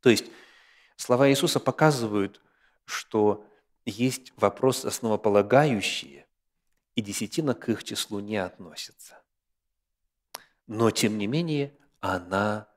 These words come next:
также важна. Нужно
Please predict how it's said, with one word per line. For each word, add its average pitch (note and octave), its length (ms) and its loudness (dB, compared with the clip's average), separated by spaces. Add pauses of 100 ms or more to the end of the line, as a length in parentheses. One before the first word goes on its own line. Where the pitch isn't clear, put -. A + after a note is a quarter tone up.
(400)
также G2+ 600 -2 (760)
важна. - 720 -6 (480)
Нужно G#2 340 -6